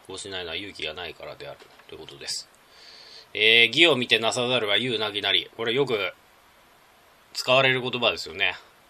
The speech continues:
えー、まあ、いろいろな意味の取り方あるんでしょうけども、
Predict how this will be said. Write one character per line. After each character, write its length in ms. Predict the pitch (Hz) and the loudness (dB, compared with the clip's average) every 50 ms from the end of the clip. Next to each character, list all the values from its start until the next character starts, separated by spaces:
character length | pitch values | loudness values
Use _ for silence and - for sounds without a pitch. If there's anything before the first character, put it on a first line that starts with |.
| _ _ _ _ _ _ _ _ _ _ _ _ _ _ _ _ _ _ _ - | _ _ _ _ _ _ _ _ _ _ _ _ _ _ _ _ _ _ _ -10
え 840 | 104 101 98 101 98 95 95 95 95 95 95 95 95 92 92 92 90 - _ _ _ _ _ - | -6 -6 -4 -4 -4 -6 -6 -8 -8 -8 -8 -8 -8 -8 -8 -10 -10 -14 _ _ _ _ _ -6
ー、 20 | 117 | 0
ま 80 | 110 | 2
あ、 20 | 104 | 2
い 80 | 104 | 2
ろ 120 | 117 135 143 | 2 2 0
い 20 | |
ろ 60 | 147 | 2
な 100 | 151 147 | 4 4
意 80 | 143 156 | 4 6
味 80 | 151 | 4
の 120 | 127 110 92 | 2 2 0
取 180 | 107 110 113 | -2 -2 -2
り 60 | 113 120 | 0 0
方 220 | 113 101 90 98 | 0 0 -2 -2
あ 40 | 110 | -2
る 100 | 117 101 | -4 -6
ん 60 | 92 | -8
で 80 | 82 - | -10 -10
し 80 | - | -10
ょ 60 | 87 | -12
う 20 | 82 | -12
け 100 | 82 82 | -12 -14
ど 80 | 80 | -14
も、 300 | 82 98 101 92 - - | -14 -12 -12 -12 -12 -12